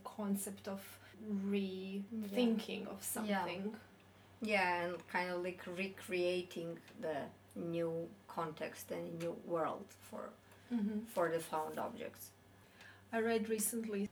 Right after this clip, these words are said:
Speaker 1: Andrei Tarkovsky's writing from Sculpting Time, and he writes a lot about the role of the artist of society, and he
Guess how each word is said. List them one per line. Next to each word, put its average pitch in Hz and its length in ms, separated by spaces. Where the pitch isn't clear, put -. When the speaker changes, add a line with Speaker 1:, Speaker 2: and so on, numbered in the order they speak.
Speaker 1:
Andrei 196 460
Tarkovsky's - 1300
writing 202 460
from 208 460
Sculpting 208 640
Time, 208 640
and 208 240
he 208 240
writes 196 420
a 214 40
lot 190 240
about 202 240
the 202 80
role 196 300
of 202 100
the 208 140
artist 208 360
of 208 80
society, 202 800
and 196 400
he 196 720